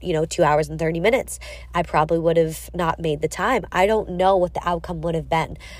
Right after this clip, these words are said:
However, switching my mindset around, I'm telling you, I only walked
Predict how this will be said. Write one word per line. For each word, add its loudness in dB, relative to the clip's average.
However, 2
switching 4
my 2
mindset -2
around, -2
I'm -8
telling 2
you, -4
I 0
only 0
walked 0